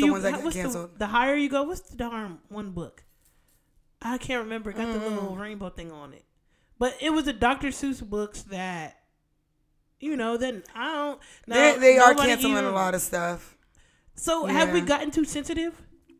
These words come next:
Speaker 1: Um, I
Speaker 2: I
Speaker 1: feel
Speaker 2: think
Speaker 1: like
Speaker 2: everything is, like, everything hurts people's feelings.
Speaker 1: I, I do agree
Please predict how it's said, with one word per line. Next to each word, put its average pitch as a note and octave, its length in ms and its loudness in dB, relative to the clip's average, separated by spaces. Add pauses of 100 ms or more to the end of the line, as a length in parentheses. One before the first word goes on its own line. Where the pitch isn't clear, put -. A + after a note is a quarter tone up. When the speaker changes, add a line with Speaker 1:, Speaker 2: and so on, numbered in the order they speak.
(760)
Speaker 1:
Um, B3+ 500 2 (560)
I A#3+ 100 4
Speaker 2:
I - 20 -2 (100)
Speaker 1:
feel - 0 - (120)
Speaker 2:
think D#4 100 4
Speaker 1:
like C4+ 100 10
Speaker 2:
everything C4 360 4
is, A3 180 -8
like, F3+ 280 -10 (480)
everything B3 440 0
hurts A3 240 -8
people's F#3+ 360 -12
feelings. - 280 -20 (340)
Speaker 1:
I, A3+ 200 4 (100)
I A3 120 2
do A3+ 220 2
agree G#3+ 640 -2